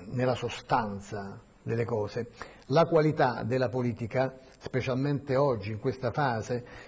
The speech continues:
eh, si misura dalla qualità, eh, dei servizi pubblici locali che la politica riesce a garantire. Eh, però se non si mettono gli amministratori nella condizione di poter,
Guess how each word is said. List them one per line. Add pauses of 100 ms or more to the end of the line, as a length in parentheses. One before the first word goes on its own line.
(160)
eh,
si
misura (720)
dalla (100)
qualità, (340)
eh, (600)
dei
servizi
pubblici
locali
che
la
politica
riesce
a
garantire. (760)
Eh, (640)
però
se
non
si
mettono
gli
amministratori
nella
condizione
di
poter,